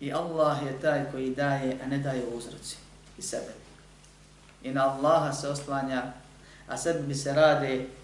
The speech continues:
pri tome se na Allaha samo oslanjajući, a ne na sebe. Nakon toga šejh spominje dva ajeta, po-, započevši priču i zato nakon toga slijedi niz drugih ajeta o Allahovom subhanahu wa ta'ala znanju.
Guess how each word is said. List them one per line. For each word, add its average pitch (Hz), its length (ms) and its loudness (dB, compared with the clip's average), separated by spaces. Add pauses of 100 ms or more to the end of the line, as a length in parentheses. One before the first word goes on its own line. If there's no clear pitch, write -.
(100)
pri 156 160 0
tome 143 180 0
se 139 140 -2
na 131 140 0
Allaha 135 380 4
samo 139 280 0
oslanjajući, 131 720 -2 (400)
a 135 120 -4
ne 143 120 4
na 139 120 2
sebe. 117 320 -4 (2000)
Nakon 190 300 4
toga 185 220 2
šejh 170 280 2
spominje 165 440 0
dva 160 300 8
ajeta, 156 680 8 (1120)
po-, 170 140 0
započevši 165 760 0
priču 151 420 4 (300)
i 147 60 -8
zato 160 320 2
nakon 165 300 4
toga 156 180 4
slijedi 151 280 2
niz 156 200 0
drugih 147 340 0
ajeta 151 520 8
o 135 200 -2
Allahovom 143 580 6
subhanahu 147 540 0
wa 135 180 -4
ta'ala 135 340 2
znanju. 123 300 -2